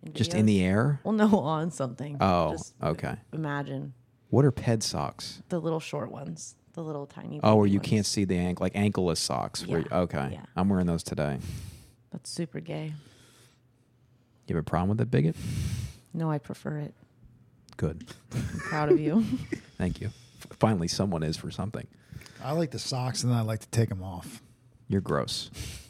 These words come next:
Speaker 2: He likes to rip them open with his
Speaker 3: That's
Speaker 2: teeth.
Speaker 3: been established.
Speaker 1: Yeah, you're, uh, you, you're
Speaker 3: You pop those off. You pop those, those little,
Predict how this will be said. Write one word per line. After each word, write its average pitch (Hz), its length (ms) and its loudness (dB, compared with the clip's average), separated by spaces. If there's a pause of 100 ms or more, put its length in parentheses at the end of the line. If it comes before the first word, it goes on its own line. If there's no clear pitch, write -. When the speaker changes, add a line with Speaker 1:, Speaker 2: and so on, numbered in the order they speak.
(960)
Speaker 2:
He 202 60 2
likes 196 220 2
to 185 100 2
rip 156 320 2
them 151 140 0
open 143 260 -2
with 139 120 -8
his - 180 -10
Speaker 3:
That's 101 300 -4
Speaker 2:
teeth. 131 100 -10
Speaker 3:
been 120 80 -2
established. 95 640 -8 (1040)
Speaker 1:
Yeah, 80 140 0
you're, 78 340 2
uh, - 20 0
you, 80 220 0
you're 82 420 2
Speaker 3:
You 110 80 -8
pop 131 300 -8
those 127 160 -6
off. 143 120 -6
You 127 60 -6
pop 131 260 -10
those, 123 140 -10 (220)
those 113 120 -8
little, 120 220 -10